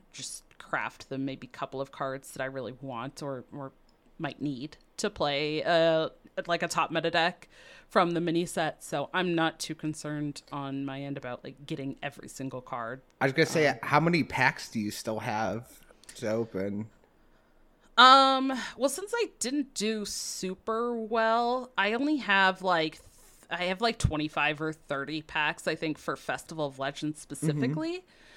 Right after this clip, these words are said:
Speaker 1: But I think I still have, s-, like, some standard packs, and I think I still have a few cl-, maybe class-specific packs. So I could open those.
Speaker 2: Yeah.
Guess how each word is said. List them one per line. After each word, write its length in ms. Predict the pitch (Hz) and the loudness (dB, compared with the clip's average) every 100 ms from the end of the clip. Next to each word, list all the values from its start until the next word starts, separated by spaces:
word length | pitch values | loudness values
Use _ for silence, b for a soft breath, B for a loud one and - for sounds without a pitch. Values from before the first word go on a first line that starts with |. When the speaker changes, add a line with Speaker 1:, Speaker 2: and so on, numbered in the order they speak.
| b b | b b
Speaker 1:
But 100 | - | 2
I 60 | 247 | 2
think 220 | 254 370 | 2 2
I 100 | 403 | 2
still 380 | 330 - 175 208 | 0 0 2 4
have, 220 | 160 160 | 4 2
s-, 240 | - - - 175 | 0 -10 -10 -2
like, 340 | 170 156 - _ _ _ - | 0 0 -8 _ _ _ -16
some 260 | - 190 | -6 -4
standard 1080 | - - - 151 147 170 180 180 180 175 - | -4 -8 -8 -6 -2 -2 0 0 0 -2 -4
packs, 640 | - 175 175 170 165 - | -2 2 4 4 2 -2
and 100 | 170 | -2
I 60 | 156 | -2
think 180 | 202 202 | -2 -2
I 60 | |
still 280 | 196 - 170 | -2 0 2
have 500 | 170 160 156 156 - b b b b b - | 4 4 4 0 -8 b b b b b -4
a 80 | 190 | -4
few 640 | - 202 190 220 247 254 - | -2 0 2 2 -2 -6 -10
cl-, 240 | - 220 190 | -16 -10 -4
maybe 180 | 190 196 | -2 -4
class-specific 1080 | - 170 143 151 - - 240 285 302 294 | -2 2 2 0 -4 -6 -4 -4 -4 -4
packs. 560 | 302 285 294 - - - | -4 -4 -4 -8 -14 -14
So 260 | - 214 - | -6 -2 0
I 60 | 262 | 0
could 140 | 262 | 2
open 360 | 208 214 233 175 | 2 2 -2 0
those. 720 | 135 113 180 294 302 - - - | -2 0 -2 -2 -4 -10 -14 4
Speaker 2:
Yeah. 500 | 180 208 180 170 | 10 12 12 10